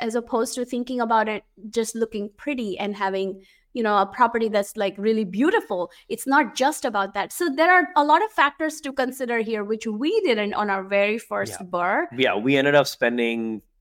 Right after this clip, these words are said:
Speaker 2: twenty thousand more than we should have, right? And so
Speaker 1: Yeah.
Speaker 2: those are mis-, those are lessons that you learn as, as you do more rehabs. The second mistake that we see people doing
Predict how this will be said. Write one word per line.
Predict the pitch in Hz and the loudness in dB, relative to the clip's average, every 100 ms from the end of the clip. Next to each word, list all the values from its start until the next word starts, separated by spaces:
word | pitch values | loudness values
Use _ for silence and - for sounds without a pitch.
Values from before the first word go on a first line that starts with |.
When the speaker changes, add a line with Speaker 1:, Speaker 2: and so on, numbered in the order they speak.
| _ _ _ | _ _ _
Speaker 2:
twenty | - 120 120 | -2 0 2
thousand | 123 113 113 | 2 2 2
more | 107 107 104 | -2 0 0
than | 101 101 | -2 -6
we | 95 | -6
should | - 92 | -4 -2
have, | 87 - - | -2 -4 -4
right? | 104 95 95 | -2 -2 -2
And | 110 104 | -8 -4
so | 117 | -2
Speaker 1:
Yeah. | |
Speaker 2:
those | 123 127 | 0 0
are | 127 | 0
mis-, | 117 - - 107 | -4 -6 -8 -4
those | 120 120 | -2 2
are | 117 107 | 0 0
lessons | 104 - 110 | -2 -4 -10
that | 107 | -8
you | 110 | -6
learn | 101 101 98 98 | -2 0 0 -2
as, | 104 98 92 - | -2 -2 -4 -4
as | 101 92 | -2 -2
you | 101 | -4
do | 95 95 | -6 -6
more | 95 90 | -6 -6
rehabs. | 92 92 - - - - - | -8 -8 -10 -10 -20 -20 -8
The | 127 | -4
second | - 180 269 208 | 0 0 0 -2
mistake | 190 - 151 | 0 0 0
that | 143 | -2
we | 131 | -6
see | 127 131 | -6 -8
people | 120 101 95 | -8 -8 -8
doing | 104 92 90 107 | -4 -4 -6 -10